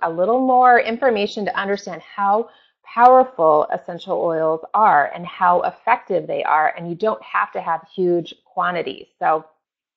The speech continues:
it helps alleviate occasional, occasional nausea, which is powerful if you are,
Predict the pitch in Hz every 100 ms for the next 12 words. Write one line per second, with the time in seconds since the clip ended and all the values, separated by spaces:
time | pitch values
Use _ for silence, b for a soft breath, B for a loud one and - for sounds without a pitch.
0 | _ _ 208 104 214 - 247 202 180 196
1 | 214 214 - B B - - - 185 180
2 | 185 165 - _ _ - 208 - 202 196
3 | 175 160 156 151 190 254 311 415 494 B
4 | B - 185 175 - - 180 - - 190
5 | 170 165 - - - - 175 165 160 -
6 | 160 151